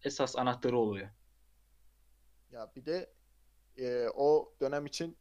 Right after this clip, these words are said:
Speaker 2: işte çıkan kitapta Jordan Rules, Jordan Kuralları kitabında işte zaten o kitaptan sonra işte Jordan'ı karalama kampanyası falan çıkıyor.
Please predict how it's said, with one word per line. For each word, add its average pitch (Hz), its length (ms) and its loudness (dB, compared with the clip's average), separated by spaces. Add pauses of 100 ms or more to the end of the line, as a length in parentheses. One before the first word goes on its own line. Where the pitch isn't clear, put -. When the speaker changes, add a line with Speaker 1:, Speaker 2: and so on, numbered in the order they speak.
Speaker 2:
işte 120 480 -6 (640)
çıkan 139 300 -6
kitapta 135 360 -4
Jordan 135 420 2
Rules, 131 320 -2
Jordan 127 320 0
Kuralları 131 600 -2 (160)
kitabında 135 560 -4 (560)
işte 127 200 -6
zaten 135 340 2 (240)
o 156 200 6
kitaptan 170 440 6
sonra 165 260 -2
işte 143 220 -8
Jordan'ı 135 380 0
karalama 135 440 0
kampanyası 127 540 -6
falan 131 300 -2
çıkıyor. 160 340 -10